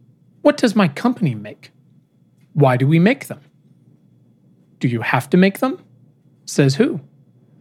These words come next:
Do they address any of the world's great problems? And if not, do I want to keep making them? 'Cause with important problems, systemic, society-wide, life or death problems,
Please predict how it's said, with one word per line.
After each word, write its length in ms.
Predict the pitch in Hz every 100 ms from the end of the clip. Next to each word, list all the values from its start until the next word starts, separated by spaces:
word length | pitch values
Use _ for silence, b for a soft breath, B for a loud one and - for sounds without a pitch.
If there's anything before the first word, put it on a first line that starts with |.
| _
Do 100 | -
they 140 | 170 170
address 500 | 165 139 147 175 -
any 160 | 196 165
of 100 | 147
the 80 | 156
world's 480 | 139 143 160 160
great 380 | - 143 147 -
problems? 560 | - 117 110 175 254 - _ _ _ _ _ _ _ _ _ _ -
And 100 | 180
if 160 | 214
not, 240 | 185 233 180
do 100 | 190
I 120 | 202
want 320 | 151 139 175
to 80 | -
keep 300 | - 202 -
making 340 | 135 135 190
them? 160 | 208 277 - _ _ _ _ _ _ _ _ _ _ _ _ _ _
'Cause 240 | - 240 196 b b
with 220 | - 214 240
important 500 | 233 - 392 - -
problems, 600 | - 202 139 101 117 - _ _ _ -
systemic, 720 | - 170 - 160 143 - -
society-wide, 960 | - 147 - 170 165 151 131 120 110 135
life 380 | 165 143 -
or 80 | 117
death 360 | - - 139 -
problems, 580 | - 151 135 - -